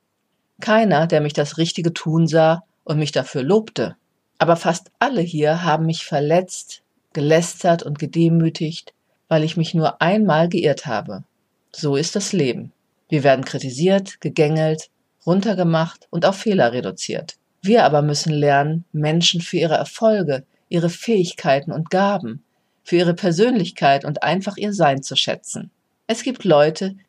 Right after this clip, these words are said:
die viel mehr tun, was richtig ist, als falsch und am Ende doch nach einem einzigen Fehler beurteilt werden und nicht nach dem, was sie alles richtig und gut gemacht haben, wie hier nach den anderen neun Treffern.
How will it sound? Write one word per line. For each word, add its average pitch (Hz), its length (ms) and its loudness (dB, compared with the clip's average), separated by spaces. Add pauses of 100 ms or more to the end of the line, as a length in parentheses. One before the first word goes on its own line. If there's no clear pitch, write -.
die 180 80 -2
viel 202 460 -4
mehr 175 260 2
tun, 175 300 0
was 156 240 0
richtig 185 320 -2
ist, - 320 -4
als 131 240 -4
falsch 123 560 2 (340)
und 165 160 -2
am 151 180 0
Ende 190 440 2 (200)
doch 190 240 0
nach 165 140 -2
einem 135 380 -4
einzigen 160 480 0
Fehler 135 420 -2
beurteilt 139 560 -2
werden - 340 -4 (400)
und 151 160 -2
nicht 180 460 2
nach 151 220 -4
dem, 170 320 4
was 139 140 -2
sie - 100 -4
alles 143 340 -2
richtig 180 400 -2
und 127 120 -10
gut 175 200 0
gemacht - 400 -8
haben, - 320 -10 (400)
wie 175 140 2
hier 175 320 4
nach 123 180 -2
den 139 160 -6
anderen 135 460 0
neun 113 240 -2
Treffern. 165 520 -4